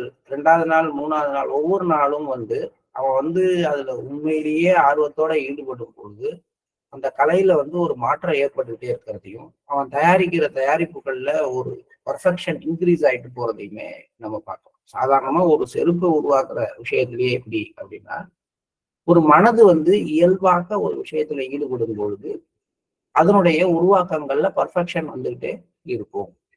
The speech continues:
ஆனா நம்மளுடைய மனது இயல்பாக ஈடுபடுறதுக்கு பதிலா இயந்திரத்தனமாக எல்லாத்துலயும் ஈடுபடுகிறது. அதான் சொல்றாரு, இயந்திரத்தன்மை அடைந்துள்ள அவர்களது மனதிற்கு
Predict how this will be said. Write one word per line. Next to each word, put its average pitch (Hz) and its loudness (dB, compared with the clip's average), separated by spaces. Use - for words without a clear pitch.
ஆனா 139 4
நம்மளுடைய 190 4
மனது 139 0
இயல்பாக 185 4
ஈடுபடுறதுக்கு 147 -4
பதிலா 117 -4
இயந்திரத்தனமாக 165 -2
எல்லாத்துலயும் 123 -6
ஈடுபடுகிறது. 107 -12
அதான் 127 -4
சொல்றாரு, 120 -4
இயந்திரத்தன்மை 143 0
அடைந்துள்ள 123 0
அவர்களது 147 6
மனதிற்கு 123 2